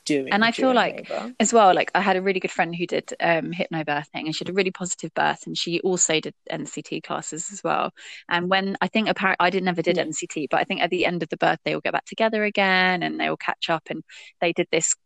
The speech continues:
Speaker 2: round the table
Speaker 1: Yeah.
Speaker 2: thing of, like, "How was everyone's birth? You know, what happened?" And she, they went all round telling their
Speaker 1: Mm-hmm.
Speaker 2: horror stories, as, like, women love doing. And then they got to her, and she said, "Actually, I had a really great
Speaker 1: <laughs>
Speaker 2: experience." And the N C T lady said, "Just stop you there. Okay, we'll move on to the next girl, 'cause we don't need to hear about that."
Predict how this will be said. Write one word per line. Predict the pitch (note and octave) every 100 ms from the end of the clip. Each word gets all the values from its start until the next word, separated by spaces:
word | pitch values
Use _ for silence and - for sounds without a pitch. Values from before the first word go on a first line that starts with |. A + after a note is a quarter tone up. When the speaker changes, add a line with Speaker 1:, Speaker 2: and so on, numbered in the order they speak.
| - F#3
Speaker 2:
round | F#3 F3 D#3+
the |
table | - F#3 F3+ E3+ C#3+
Speaker 1:
Yeah. | E3+
Speaker 2:
thing | - C3
of, | C3+ D3+
like, | D3+ - -
"How | - D3+
was | D#3
everyone's | D#3+ E3 D#3+
birth? | - A3+ A3 D#3+
You | F3
know, | E3+ D#3+
what | E3+
happened?" | G3 - - - - E3+
And | D#3+ D3+ - - - -
she, | - - _ _
they | F#3 F3+
went | E3+ -
all | F#3
round | E3+ D#3+ E3
telling | - E3+ E3
their | D#3
Speaker 1:
Mm-hmm. | D3+
Speaker 2:
horror | D#3+ D3+ D3
stories, | - D3+ D3+ D#3+ D#3+
as, | D#3+ D#3 D3
like, | -
women | - - -
love | - -
doing. | F2+ - E3+ - - -
And | F3+ F3+
then | E3 E3
they |
got | D#3+ -
to | G#3
her, | C#4+ F4
and | A#3
she | -
said, | - A3
"Actually, | C4 - B3+
I |
had | G#3+
a | F#3+
really | F3+
great | - G3 F3+ -
Speaker 1:
<laughs> | A3
Speaker 2:
experience." | - - A3 E3+ A#2 C#3+ -
And | - F#3+
the | A3 A3+
N | B3+
C | C4
T | A3+ A3+
lady | - F3+
said, | F3 F#3 -
"Just | F#4 -
stop | - -
you | A3+
there. | G3 F3 -
Okay, | - F#3
we'll | F#3+
move | F#3+ F3+
on | D#3+ D#3+
to | D3
the |
next | D#3 - -
girl, | - D3+ E3
'cause | E3 E3
we |
don't | D3+ -
need | D#3
to | -
hear | D#3+
about | D#3+ D3 -
that." | - -